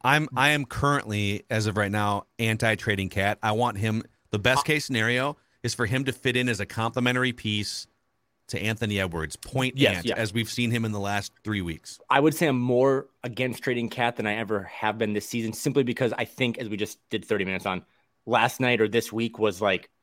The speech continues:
Speaker 2: "Okay, we have one thing figured out." The hierarchy was such a mess. We didn't know anything. We now have slotted this kid in at one. Can Karl give us, you know, thirty games this season at two? And if he's a
Speaker 1: Mm-hmm.
Speaker 2: really good two, he stays there for six, seven more years.
Speaker 1: Boom.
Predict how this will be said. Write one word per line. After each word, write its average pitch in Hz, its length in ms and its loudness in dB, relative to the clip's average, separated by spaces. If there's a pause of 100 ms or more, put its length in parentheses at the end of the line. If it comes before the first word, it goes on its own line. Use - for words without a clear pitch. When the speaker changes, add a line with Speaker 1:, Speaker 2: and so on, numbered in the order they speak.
Speaker 2:
"Okay, 123 240 2
we 117 140 0
have 107 140 4
one 127 440 4
thing 120 220 0
figured 92 280 -2
out." 80 140 -12 (320)
The 117 80 6
hierarchy 143 420 6
was 107 160 -2
such 143 200 2
a 143 40 4
mess. 113 240 0
We 117 80 -2
didn't 107 120 -2
know 98 100 -2
anything. 117 380 0 (320)
We 117 80 0
now 120 240 2
have 120 160 0
slotted 113 500 2
this 101 160 -4
kid 117 240 -2
in 107 140 0
at - 120 -10
one. 101 440 -2 (640)
Can 120 180 -6
Karl 123 360 4
give 113 180 -2
us, - 180 -4
you 110 80 -6
know, 95 180 -6
thirty 120 280 0
games 110 280 -2
this 107 140 -8
season 101 260 -4
at - 120 -10
two? 95 320 -6
And 110 100 -8
if 90 100 -8
he's 131 140 0
a 113 40 2
Speaker 1:
Mm-hmm. 95 120 0
Speaker 2:
really 123 200 4
good 113 200 -2
two, 143 380 2 (560)
he - 200 -6
stays 113 260 2
there 117 100 0
for 110 100 -2
six, - 240 -2
seven 98 180 4
more 95 140 0
years. 85 260 -6 (160)
Speaker 1:
Boom. 80 220 -4